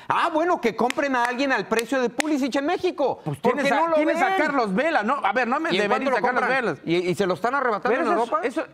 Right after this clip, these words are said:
Speaker 2: no, pero ese,
Speaker 1: Ah, bueno.
Speaker 2: ese no es un tema de que sea una mejor liga en la M L S o que sea
Speaker 1: No,
Speaker 2: la mexicana.
Speaker 1: dije trampolín.
Speaker 2: Ese es un tema de, de que no se sabe vender bien al futbolista mexicano y que no le tienen la
Speaker 1: Y que no
Speaker 2: confianza.
Speaker 1: lo ven.
Speaker 2: Pero,
Speaker 1: Que no lo ven.
Speaker 2: pero eso es un trabajo de los directivos.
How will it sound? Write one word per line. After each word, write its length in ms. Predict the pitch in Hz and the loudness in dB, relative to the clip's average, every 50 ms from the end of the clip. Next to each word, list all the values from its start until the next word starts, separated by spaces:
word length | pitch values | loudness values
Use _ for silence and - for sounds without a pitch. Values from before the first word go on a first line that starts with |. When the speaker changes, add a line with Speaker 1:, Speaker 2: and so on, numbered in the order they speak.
| - _ - | -18 _ -14
Speaker 2:
no, 260 | 131 151 175 202 202 - | -10 -8 -6 -6 -6 -4
pero 140 | 185 170 170 - 185 | -4 -4 -2 -4 -4
ese, 160 | 202 - 240 | -4 -4 -4
Speaker 1:
Ah, 20 | - | -2
bueno. 280 | 123 143 - - 311 277 | -2 0 0 0 0 0
Speaker 2:
ese 80 | 262 | 0
no 60 | 277 | -2
es 80 | 269 208 | -2 -4
un 140 | 269 233 175 | -4 -4 -2
tema 420 | - 226 220 233 254 269 - - - - - | 0 0 0 0 0 -2 -4 -10 -20 -10 -6
de 140 | 151 170 | -4 -4
que 100 | 143 175 | -4 -2
sea 120 | - 208 208 | -2 0 0
una 120 | 214 208 | 0 0
mejor 320 | 185 165 - 185 196 190 190 | 0 -2 -2 -2 -2 0 0
liga 220 | 190 190 185 175 | 0 0 0 0
en 140 | 165 156 151 | -2 -2 -2
la 80 | 147 | -2
M 140 | 156 165 170 | 0 0 0
L 120 | 170 170 170 | 0 0 -2
S 160 | - - 175 | -2 -2 -2
o 180 | 160 - 135 | -2 -2 -4
que 120 | 110 147 113 | -6 -6 -4
sea 120 | 117 165 | -2 0
Speaker 1:
No, 60 | 165 | 0
Speaker 2:
la 60 | 165 147 | 0 -2
mexicana. 360 | 147 135 147 147 131 175 175 | -2 -4 -4 -2 -2 0 0
Speaker 1:
dije 140 | - - - | 0 -2 -2
trampolín. 360 | - 170 165 139 156 147 156 196 | -2 -4 -4 -2 -2 -2 0 0
Speaker 2:
Ese 180 | 233 233 262 277 | -2 -2 -4 -6
es 120 | - - | -4 -2
un 200 | 285 277 240 196 | -2 -2 -2 0
tema 500 | - 247 240 226 208 185 185 226 254 - - - - - _ - | 0 0 0 2 0 0 0 -2 -4 -8 -18 -20 -20 -20 _ -4
de, 600 | 123 170 180 190 214 214 - 196 - - _ - | -2 0 2 2 0 0 -2 -8 -14 -20 _ -12
de 160 | 147 156 143 | -8 -6 -2
que 80 | - 170 | -2 -2
no 120 | 180 220 220 | -2 -2 -2
se 140 | - 208 | -2 -2
sabe 260 | - 226 214 220 214 196 | 0 0 0 0 0 0
vender 280 | 180 170 170 190 202 180 | 0 0 0 0 0 0
bien 160 | 190 196 196 | 0 0 0
al 80 | 170 | -2
futbolista 380 | 135 151 143 156 160 190 - 220 | -2 -2 -2 -2 -2 -2 -2 -4
mexicano 520 | 180 160 151 165 165 185 196 233 240 - - - - | -4 -4 -4 -2 -2 0 0 -2 -2 -4 -8 -12 -8
y 100 | - 165 | -6 -4
que 120 | - 175 | -2 -2
no 100 | 190 226 | 0 0
le 140 | 247 233 196 | 0 0 0
tienen 280 | 147 214 226 226 220 220 | -2 -2 -2 -2 0 -2
la 60 | 220 | -2
Speaker 1:
Y 40 | 208 | -2
que 60 | - | -2
no 40 | 226 | -4
Speaker 2:
confianza. 340 | 226 202 262 277 269 190 202 | -2 -2 -2 -2 0 0 0
Speaker 1:
lo 80 | 214 214 | 0 0
ven. 200 | 226 240 220 - - - - _ _ _ _ _ _ _ _ _ _ _ _ | 0 -2 -4 -8 -14 -20 -20 _ _ _ _ _ _ _ _ _ _ _ _
Speaker 2:
Pero, 460 | - 175 196 202 233 226 220 - - - | -4 -2 0 0 0 0 -2 -4 -8 -8
Speaker 1:
Que 100 | 147 151 | -6 -4
no 80 | 180 | -2
lo 80 | 190 185 | -2 -2
ven. 200 | 180 175 170 - _ _ _ - | -4 -6 -8 -10 _ _ _ -4
Speaker 2:
pero 220 | 185 185 190 240 | -2 0 0 0
eso 140 | 294 - 320 | 0 0 -2
es 80 | 311 - | -2 -2
un 140 | 311 302 233 | -2 -2 -2
trabajo 580 | 269 226 214 226 247 - - - 196 226 269 | 0 0 2 2 0 0 -2 -2 -2 -2 -2
de 180 | 190 175 196 208 | -2 -2 -2 0
los 240 | 220 226 220 190 180 | 0 0 0 0 0
directivos. 1080 | 185 285 294 302 269 311 311 302 311 311 - 320 320 330 339 277 277 247 214 170 147 | 0 2 2 2 0 0 0 -2 -4 -4 0 2 2 2 4 2 2 0 0 0 -2